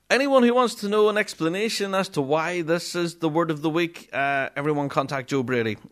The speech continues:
Hashtag Joe Brady. There you go. Uh, that's a very odd one. Very odd one indeed. But there you go. That's word of the week, and that's what it is.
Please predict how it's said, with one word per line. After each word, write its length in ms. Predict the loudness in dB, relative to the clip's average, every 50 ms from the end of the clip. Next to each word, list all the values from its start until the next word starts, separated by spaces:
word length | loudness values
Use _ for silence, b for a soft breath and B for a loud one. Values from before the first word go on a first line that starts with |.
| -10 -8 -8 -8 -10 -12 -14 _ _ _ _ _ _ _ _ _ _ _ -8 -8 -8 -8 -10 -10 -10 -10 -12 _ -14 -14 -14 -16 _ _ -14 -14 -14 -14 b b b b b b b b b b b
Hashtag 440 | -2 -2 0 2 2 4 4 4 4
Joe 160 | 4 4 4
Brady. 340 | 2 0 -2 0 -2 -2 -4 B B B B -14 -4 B
There 200 | 2 4 4 4
you 60 | 4
go. 220 | 6 6 6 6 4 2 0 -6
Uh, 260 | -6 -4 -2 -2 -4
that's 220 | -4 -4 -6 -6
a 20 | -6
very 340 | -2 0 2 4 6 4 4 4
odd 300 | 2 4 4 4 2 2
one. 280 | 2 0 0 0 -4 -8 -14 -16 -10
Very 260 | -6 -6 -4 -2 0
odd 200 | 0 0 0 0
one 140 | 0 0 -2
indeed. 340 | -2 -2 -4 -4 -4 -6 -6 -4
But 140 | -2 -2 0
there 120 | 0 -2
you 60 | 0
go. 260 | 2 4 4 4 2 0 0
That's 240 | 0 2 2 2 2
word 160 | 2 2 2
of 60 | 2
the 80 | 2 2
week, 340 | 2 2 2 0 -4 -14 -12 -10
and 120 | -8 -6
that's 200 | -6 -6 -6 -6
what 160 | -6 -6 -4
it 80 | -4 -4
is. 180 | -4 -4 -6